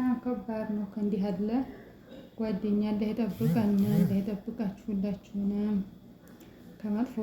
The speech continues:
ጓደኛ እና በጣም ህይወቱን አመሰቃቀሉት። «ተውኝ ልኑርበት» አላቸው።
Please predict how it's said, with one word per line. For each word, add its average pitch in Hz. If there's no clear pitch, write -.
ጓደኛ 208
እና 254
በጣም 240
ህይወቱን 214
አመሰቃቀሉት። 214
«ተውኝ 220
ልኑርበት» 208
አላቸው። 208